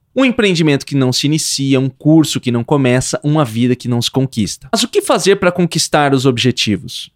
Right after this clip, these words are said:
Pra ajudar a responder essa pergunta, neste Psinecast eu selecionei várias lições de Stephen Covey pra ajudar você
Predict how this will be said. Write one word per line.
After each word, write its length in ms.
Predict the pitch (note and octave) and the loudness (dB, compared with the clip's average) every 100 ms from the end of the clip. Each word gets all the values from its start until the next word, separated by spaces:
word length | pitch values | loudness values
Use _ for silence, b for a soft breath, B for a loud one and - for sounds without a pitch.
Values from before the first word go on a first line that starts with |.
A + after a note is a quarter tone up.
| - | -2
Pra 140 | B3 | 2
ajudar 220 | C4 G#3 | 2 2
a 20 | B3 | 2
responder 440 | G#3+ - D3+ C#3 | 2 2 2 2
essa 200 | C3 B2+ | 2 0
pergunta, 500 | - G#2+ C3+ F3+ B2+ | 0 -2 0 -2 0
neste 460 | B2 C#3+ A3+ - D#3 | 0 2 2 0 -2
Psinecast 720 | - D3 B2 - C#3+ D#3 - | -2 -2 -4 -2 -2 -2 -4
eu 60 | |
selecionei 600 | B2 - C#3+ - C3+ C#3+ | -6 -2 -2 -2 0 0
várias 680 | A2+ A2 A2+ F#3 A3+ A3+ F#3 | -2 -4 0 2 4 2 2
lições 420 | C#3+ C3+ - C#3+ | 2 0 0 0
de 140 | D3 C#3+ | 0 -2
Stephen 500 | - - - - E3 | -4 -4 -2 -2 -2
Covey 560 | - C#3 C3 C3+ E3 - B B | 0 4 4 4 0 -4 B B
pra 140 | D3 | 0
ajudar 360 | C#3+ C3+ D#3+ F#3+ | 2 2 2 2
você 600 | F3 E3 - C#3 C#3+ | 0 -2 -2 0 0